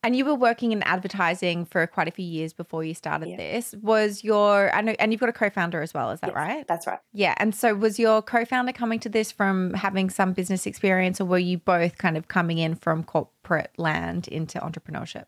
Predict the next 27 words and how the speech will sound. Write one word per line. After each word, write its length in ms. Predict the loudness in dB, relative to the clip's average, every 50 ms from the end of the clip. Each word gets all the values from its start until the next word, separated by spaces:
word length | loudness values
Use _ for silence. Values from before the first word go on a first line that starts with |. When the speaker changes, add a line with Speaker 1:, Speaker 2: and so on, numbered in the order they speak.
| _ _
Speaker 2:
Yeah, 400 | 2 4 4 6 6 6 4 4
so 260 | 2 -2 -2 -2 -2 -2
good 140 | -2 -6
question. 540 | -8 -6 -4 -4 -4 -4 -4 -4 -2 -2 -4
So 200 | -2 0 2 2 4
I 340 | 4 4 4 4 4 2 0 -2
came 320 | -2 -2 0 0 0 0
from 260 | 0 0 0 0 0 0
advertising. 680 | -2 -2 -2 -4 -6 -4 0 0 0 0 0 -2 -4 -6
I've 100 | -4 -2
been 100 | -2 0
in 120 | 0 2
marketing 640 | 2 2 0 0 -4 -6 -6 -6 -6 -6 -8 -8 -8
my 140 | -8 -8 -8
whole 420 | -6 -4 -2 0 0 0 0 -4 -8
career, 600 | -8 -6 -2 2 4 4 4 4 4 2 0 -2 -2 0
and 300 | 4 4 6 6 4 4
my 140 | 2 2 2
business 360 | 2 2 2 2 0 -4 -4
partner 320 | 0 0 2 2 2 2
is 100 | 0 0
actually 300 | -2 -2 -4 -4 -4 -2
in 60 | -2
hospitality, 1000 | -2 -4 -4 -6 -4 -6 -8 -6 -2 0 2 2 4 4 2 2 0 -2 -4 -6
so 320 | -6 -2 2 4 4 4
completely 1000 | 4 2 0 -2 -2 -2 -4 0 2 2 2 2 2 4 4 4 4 4 2 -2 -2
different. 560 | -4 -4 -2 0 0 2 2 2 0 -2